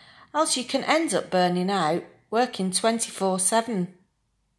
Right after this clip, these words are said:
You'll need to be resilient. That is my number one top tip. Every day is different, and it can be a roller coaster.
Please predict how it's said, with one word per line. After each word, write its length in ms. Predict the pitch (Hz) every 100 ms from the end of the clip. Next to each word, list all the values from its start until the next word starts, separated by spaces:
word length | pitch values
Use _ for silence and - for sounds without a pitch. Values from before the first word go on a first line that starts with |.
| _ _ _ _ _ _ _ _ _ _ _ _ _ _ - _ _ _ _ _
You'll 200 | 226 254
need 380 | 247 233 226 220 -
to 120 | 214
be 400 | - 185 180 180
resilient. 880 | 190 180 175 156 156 147 156 151 - _ _ -
That 260 | 269 -
is 160 | 208 190
my 220 | 190 175
number 420 | 180 190 208 208
one 380 | 185 180 190 185
top 420 | - 190 - -
tip. 420 | - 165 156 - - _ _ _ _ _ _ _
Every 320 | 202 220 269
day 560 | 226 208 190 190 196 - - -
is 160 | 220
different, 600 | - 302 294 190 160 165 - _ -
and 160 | 240
it 120 | 294 -
can 240 | 339 339
be 180 | 262 190
a 60 |
roller 340 | 185 226 233 208
coaster. 760 | - 170 165 - 170 160 -